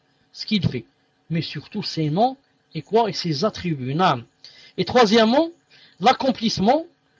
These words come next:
de la, ça donne l'accomplissement de l'adoration envers Allah en pratiquant ses ordres et en évitant ses interdits. Non. Quand je sais, par exemple, qu'Allah Subhanahu wa Ta'ala est le voyant, ça veut dire quoi ?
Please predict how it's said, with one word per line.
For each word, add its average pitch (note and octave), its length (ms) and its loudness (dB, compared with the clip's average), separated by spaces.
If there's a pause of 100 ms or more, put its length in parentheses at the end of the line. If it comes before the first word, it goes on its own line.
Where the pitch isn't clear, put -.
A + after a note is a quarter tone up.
(160)
de E3+ 100 0
la, E3 180 4 (100)
ça F3+ 240 2
donne F3 320 2
l'accomplissement F3+ 760 -2
de D3+ 100 2
l'adoration F#3+ 760 0 (1040)
envers G3 420 4
Allah G3+ 420 0 (440)
en D#3 120 0
pratiquant G3 580 -2
ses D3+ 320 0
ordres A#3 320 2 (340)
et F3+ 40 -4
en E3 200 2
évitant F#3 460 2
ses D#3+ 260 -2
interdits. C3 500 -4 (600)
Non. C3+ 240 -2 (400)
Quand C#3+ 160 -2
je C#3+ 140 -2
sais, F#3 220 0
par E3 180 -2
exemple, C#3+ 240 -4
qu'Allah D3+ 180 -2
Subhanahu D3+ 300 -2
wa C#3+ 60 -2
Ta'ala D3 240 0
est D3 60 2
le D3 140 2
voyant, C#3+ 520 4 (720)
ça D3 140 -4
veut C#3 60 -4
dire C#3 160 -8
quoi ? D3+ 260 2